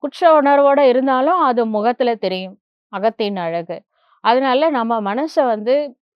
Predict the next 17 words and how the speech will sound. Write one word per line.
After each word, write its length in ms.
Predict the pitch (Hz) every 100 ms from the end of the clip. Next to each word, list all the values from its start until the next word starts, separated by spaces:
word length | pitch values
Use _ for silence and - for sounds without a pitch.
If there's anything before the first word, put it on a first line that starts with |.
| -
மேக்ஸிமம் 580 | 208 247 - 269 277 247 _
தெளிவான 640 | - 214 233 247 254 302 262
உள்ளம் 480 | 208 220 233 233
இருக்கணும், 460 | 202 196 214 220 311 - _ _ _ _ _ _ -
அமைதியான 760 | 190 233 285 285 269 269 285
உள்ளம் 380 | 254 233 233 226
இருக்கணும், 520 | 202 196 214 214 285 320 _ _
அதுல 340 | 190 220 285
அன்பு 400 | 262 196 262 320
நிறைஞ்சு 440 | 269 196 202 214 247
இருக்கணும். 560 | 202 190 190 196 247 262 _ _ _ -
அப்படி 360 | 208 - 226
இருந்தா 640 | 214 240 277 254 190 196 - _
அக 380 | - 185 214 320
அழகு 460 | 254 214 214 302 311
தானா 340 | 208 202 294 285
வந்துரும். 360 | 180 175 175